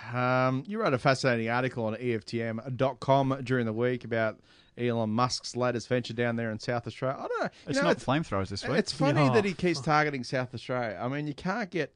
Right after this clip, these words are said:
Speaker 1: I
Speaker 2: Easy
Speaker 1: mean, it's
Speaker 2: target.
Speaker 1: the arse end of the world.
Speaker 2: It's an easy
Speaker 1: You
Speaker 2: target.
Speaker 1: can't get much further away from
Speaker 3: But it's an
Speaker 1: America.
Speaker 3: easy target
Speaker 1: <laughs> Yeah,
Speaker 3: because they're
Speaker 1: the
Speaker 3: under
Speaker 1: blackouts
Speaker 3: attack.
Speaker 1: and all the
Speaker 2: It's, it's the
Speaker 1: drama.
Speaker 2: ugly girl in the room.
Speaker 1: Mm, I didn't mean
Speaker 2: Low
Speaker 1: to say
Speaker 2: self-
Speaker 1: that Adelaideans, that's a good place. Remember
Speaker 3: No, it's
Speaker 1: what
Speaker 3: a
Speaker 1: I
Speaker 3: hole.
Speaker 1: said? I described Adelaide as people as, like, people from Canberra with tans.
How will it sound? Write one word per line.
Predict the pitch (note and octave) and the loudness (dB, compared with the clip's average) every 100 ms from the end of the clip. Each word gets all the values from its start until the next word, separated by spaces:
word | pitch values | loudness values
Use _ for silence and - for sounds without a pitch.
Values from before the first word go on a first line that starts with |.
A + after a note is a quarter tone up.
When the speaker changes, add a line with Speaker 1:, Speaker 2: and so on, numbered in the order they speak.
| - | 2
Speaker 1:
I | |
Speaker 2:
Easy | D3+ | 4
Speaker 1:
mean, | E3 | 4
it's | E3 | 4
Speaker 2:
target. | - | 4
Speaker 1:
the | F#3+ | 4
arse | F3 | 2
end | D#3+ | 0
of | C3 | -2
the | G#2+ | -4
world. | G2 F2 D3 _ - | -4 -6 -10 _ -8
Speaker 2:
It's | C#3+ | -4
an | E3 | -2
easy | F3+ | 0
Speaker 1:
You | |
Speaker 2:
target. | C3 D3 F3 | 4 6 8
Speaker 1:
can't | G#3+ G3 | 8 6
get | D#3+ | 4
much | E3+ - | 4 4
further | E3+ C#3 | 4 6
away | B2 A#2 | 6 4
from | - - D3 | 2 2 6
Speaker 3:
But | G3+ | 10
it's | G#3 G3+ | 10 10
an | |
Speaker 1:
America. | A3 B3 | 10 10
Speaker 3:
easy | G3+ G3 | 10 8
target | F3 E3+ D3 | 8 8 6
Speaker 1:
<laughs> | C#3+ | 2
Yeah, | |
Speaker 3:
because | D#3 D3 D#3 | 6 6 8
they're | E3 D3 | 6 8
Speaker 1:
the | |
Speaker 3:
under | D#3 D3+ | 6 8
Speaker 1:
blackouts | C#3 | 8
Speaker 3:
attack. | C#3+ C3+ C3+ B2+ B2+ | 8 8 6 4 2
Speaker 1:
and | |
all | B2 | 4
the | D3 | 4
Speaker 2:
It's, | G2 | 4
it's | A2 A#2 A#2+ | 6 6 6
the | |
Speaker 1:
drama. | D3+ E3 | 6 6
Speaker 2:
ugly | D#3+ | 4
girl | B2+ B2+ A#2 | 4 4 4
in | A2 | 2
the | |
room. | A2 D#3 - | 2 2 0
Speaker 1:
Mm, | B2+ | 0
I | |
didn't | E3+ D#3+ | 2 4
mean | B2 | 8
Speaker 2:
Low | C3+ | 8
Speaker 1:
to | D#3 | 8
say | - | 8
Speaker 2:
self- | C#3+ | 6
Speaker 1:
that | G#2+ | 6
Adelaideans, | B2 A2+ G#2 G#2 G#2+ A2 | 4 2 4 2 2 2
that's | A#2+ A2 | 2 0
a | B2+ | 0
good | B2+ G2 | -2 -4
place. | E2 B1+ - C3+ | -8 -8 -8 -2
Remember | D3+ - | 0 2
Speaker 3:
No, | |
it's | G3 | 4
Speaker 1:
what | E3 | 6
Speaker 3:
a | |
Speaker 1:
I | D3+ | 8
Speaker 3:
hole. | F#3 | 6
Speaker 1:
said? | D3+ C3+ - - - | 4 0 -8 -10 -2
I | |
described | A2+ - E3 F3+ F3 | -2 2 4 6 6
Adelaide | C#3+ C3 | 4 4
as | A#2+ | 2
people | - B2 B2 A#2+ | 0 -2 -2 -4
as, | A#2 G2+ | -4 -2
like, | A2+ G#2 - _ _ _ _ _ | 0 0 -2 _ _ _ _ _
people | E3 D#3 | -4 -4
from | A#2+ A2 | -4 -4
Canberra | B2 A#2 A2 | -2 -2 -2
with | F#2+ | -4
tans. | - F#2+ D#2 C#2+ - | -6 -10 -10 -14 -18